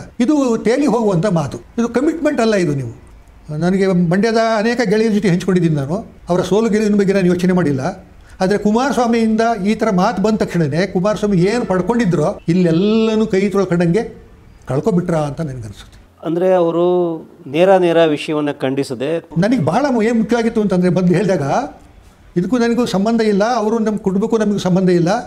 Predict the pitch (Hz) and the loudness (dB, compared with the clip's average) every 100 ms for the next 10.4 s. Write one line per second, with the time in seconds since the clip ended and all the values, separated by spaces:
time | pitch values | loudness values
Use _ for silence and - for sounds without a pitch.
0 | - - - - - - - 180 233 208 | -12 -20 -20 -20 -20 -20 -4 -2 0 0
1 | 220 208 185 214 180 175 180 247 - - | 0 2 2 2 2 2 0 -4 -12 -20
2 | - - 240 269 247 220 185 175 202 208 | -20 -6 -2 0 2 2 0 0 0 2
3 | 202 196 233 220 214 202 185 180 208 226 | 2 2 2 2 2 2 0 -2 -2 0
4 | 220 214 220 220 202 202 190 214 202 185 | 0 0 0 0 0 2 2 2 2 2
5 | 170 147 185 240 - - - - - 151 | 2 0 -2 -4 -12 -20 -20 -20 -6 -4
6 | 139 110 - - 156 160 170 143 - - | -2 -6 -8 -2 -2 0 -2 -2 -2 -6
7 | - 175 202 185 180 180 277 285 185 202 | -6 0 2 2 0 0 -2 0 0 2
8 | 190 196 143 - - - - - - - | 2 2 0 -6 -16 -20 -20 -20 -20 -6
9 | 214 294 269 233 240 208 214 202 185 175 | -2 0 0 0 0 0 0 0 2 2
10 | 170 175 151 123 | 2 2 0 -4